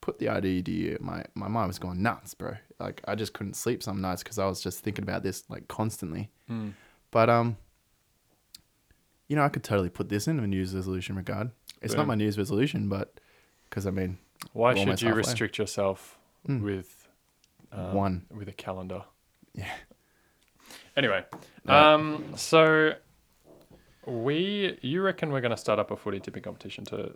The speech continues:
Speaker 2: just
Speaker 1: Yeah.
Speaker 2: put a little something, something at the end of each episode?
Speaker 1: Yeah, I reckon it'll be a little fun thing.
Speaker 2: Uh, how much money do you, you said before twenty bucks?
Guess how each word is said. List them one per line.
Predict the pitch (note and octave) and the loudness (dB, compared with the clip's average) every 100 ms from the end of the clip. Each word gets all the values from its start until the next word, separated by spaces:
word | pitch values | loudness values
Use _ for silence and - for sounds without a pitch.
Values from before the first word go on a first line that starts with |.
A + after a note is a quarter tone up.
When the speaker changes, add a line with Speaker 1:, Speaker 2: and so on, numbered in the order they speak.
| - | -12
Speaker 2:
just | G#2+ - _ C3+ | -14 -14 _ -12
Speaker 1:
Yeah. | - | 0
Speaker 2:
put | E3 C#3 | 2 2
a | |
little | B2+ A2 | 2 0
something, | A#2 G#2 | -2 -2
something | - G2 | -2 -2
at | G2+ | -4
the | G2+ | -6
end | G2+ | -6
of | G2+ | -6
each | G2 | -8
episode? | - - G2 G#2+ | -10 -10 -10 0
Speaker 1:
Yeah, | B2 | 6
I | |
reckon | B2+ C#3+ | 6 6
it'll | G2 | 4
be | |
a | F#2+ | 4
little | F#2+ | 4
fun | F#2+ G2 F#2+ | 0 0 0
thing. | G#2+ A2 - - | 0 -2 -4 -2
Speaker 2:
Uh, | A2 G#2+ G#2+ G#2 - | 2 4 2 0 -2
how | B2+ | 0
much | C#3+ C#3+ | 0 -2
money | A2 G#2 | -2 -2
do | G2 | -2
you, | G2 | -4
you | G2+ A2 | -4 -6
said | - B2 | -4 -4
before | A2+ A2+ | -2 -4
twenty | - A#2 | -2 0
bucks? | G#2 E3+ - - | 2 2 0 -18